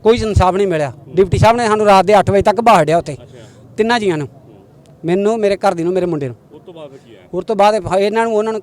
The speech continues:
Speaker 1: ਘੱਲਤਾ ਪਿੰਡ, ਭੰਨ ਤੋੜ ਕਰਕੇ ਸਾਨੂੰ ਪਿੰਡੋਂ ਫੋਨ ਆਉਣ ਚਾਹੀਦੇ। ਇਹਨਾਂ ਨੂੰ ਬੜਾ, ਇਹਨਾਂ ਨੂੰ ਮੈਂ ਕਹਿੰਦਾ ਰਿਹਾ ਡਿਪਟੀ ਸਾਹਿਬ ਨੂੰ ਮੇਰੇ ਨਾਲ ਚੱਲੋ, ਇਹ ਕੋਈ ਨਹੀਂ ਗਏ ਮੇਰੇ ਨਾਲ। ਆਂਦੇ ਉਹ ਉਹਨਾਂ ਗਾੜੀਆਂ ਕਿਹਾ, "ਅਸੀਂ ਜੋ ਕਰਾਉਣਾ ਅਸੀਂ ਕਰਾਤਾ, ਤੂੰ ਜੋ ਕਰਨਾ ਕਰ ਲਾ ਹੁਣ।"
Speaker 2: ਪਰ ਮੈਨੂੰ ਦੱਸੋ ਵੀ ਪੁਲਿਸ ਤੇ ਹਮੇਸ਼ਾ ਲੋਕਾਂ ਨੂੰ ਇਨਸਾਫ ਦਿਵਾਉਂਦੀ ਆ, ਨਾ ਕਿ ਕਬਜ਼ੇ ਦਿਵਾਉਂਦੀ ਆ, ਫਿਰ ਤੁਹਾਡਾ ਕੀ ਕਬਜ਼ਾ ਦਿਵਾਤਾ ਉਹਨੇ?
Speaker 1: ਸਾਥ ਨਹੀਂ ਦਿਵਾਉਂਦੀ ਇਹ,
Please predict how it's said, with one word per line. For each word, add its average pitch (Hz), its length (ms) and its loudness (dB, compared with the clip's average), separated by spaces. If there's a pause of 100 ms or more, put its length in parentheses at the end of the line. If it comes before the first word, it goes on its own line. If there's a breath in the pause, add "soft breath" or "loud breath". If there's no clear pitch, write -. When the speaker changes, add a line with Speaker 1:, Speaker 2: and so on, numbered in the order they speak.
Speaker 1:
ਘੱਲਤਾ 185 200 -2
ਪਿੰਡ, 202 260 -4 (440)
ਭੰਨ 202 160 0
ਤੋੜ 175 200 -2
ਕਰਕੇ 196 160 -2
ਸਾਨੂੰ 190 180 -4
ਪਿੰਡੋਂ 180 220 -6
ਫੋਨ 160 220 -4
ਆਉਣ 165 140 -6
ਚਾਹੀਦੇ। 165 300 -6 (360 loud breath)
ਇਹਨਾਂ 190 180 -2
ਨੂੰ 208 180 -4
ਬੜਾ, 190 240 0
ਇਹਨਾਂ 214 140 -4
ਨੂੰ 226 80 -8
ਮੈਂ 214 80 -8
ਕਹਿੰਦਾ 180 300 -4
ਰਿਹਾ 214 100 -2
ਡਿਪਟੀ 175 240 -6
ਸਾਹਿਬ 190 180 0
ਨੂੰ 196 100 -4
ਮੇਰੇ 185 200 -4
ਨਾਲ 170 220 -2
ਚੱਲੋ, 170 220 -6
ਇਹ 185 80 -4
ਕੋਈ 214 200 0
ਨਹੀਂ 220 120 -4
ਗਏ 160 120 -2
ਮੇਰੇ 135 140 -10
ਨਾਲ। 127 180 -10 (640 loud breath)
ਆਂਦੇ 240 180 2
ਉਹ 240 80 4
ਉਹਨਾਂ 240 240 -2
ਗਾੜੀਆਂ 208 300 0
ਕਿਹਾ, 233 160 0
"ਅਸੀਂ 220 100 -2
ਜੋ 190 160 0
ਕਰਾਉਣਾ 190 220 -4
ਅਸੀਂ 190 80 -6
ਕਰਾਤਾ, 165 260 -6
ਤੂੰ 170 220 -10
ਜੋ 156 120 -8
ਕਰਨਾ 147 240 -12
ਕਰ 131 120 -16
ਲਾ 123 100 -14
ਹੁਣ।" 127 80 -16
Speaker 2:
ਪਰ 117 100 -20
ਮੈਨੂੰ 233 180 -18
ਦੱਸੋ 247 180 -20
ਵੀ 269 80 -18
ਪੁਲਿਸ 208 240 -8
ਤੇ 233 140 -4
ਹਮੇਸ਼ਾ 185 300 -2
ਲੋਕਾਂ 185 260 -4
ਨੂੰ 190 60 0
ਇਨਸਾਫ 151 340 -2
ਦਿਵਾਉਂਦੀ 147 360 -8
ਆ, 185 60 -2
ਨਾ 165 160 -2
ਕਿ 165 100 -12
ਕਬਜ਼ੇ 170 340 -2
ਦਿਵਾਉਂਦੀ 139 340 -4
ਆ, 165 80 -2
ਫਿਰ 190 120 -8
ਤੁਹਾਡਾ 175 380 -2
ਕੀ 202 100 -6
ਕਬਜ਼ਾ 160 240 -4
ਦਿਵਾਤਾ 117 300 -4
ਉਹਨੇ? 101 220 -10
Speaker 1:
ਸਾਥ 180 300 -6
ਨਹੀਂ 220 140 -4
ਦਿਵਾਉਂਦੀ 170 380 -2
ਇਹ, 143 60 -12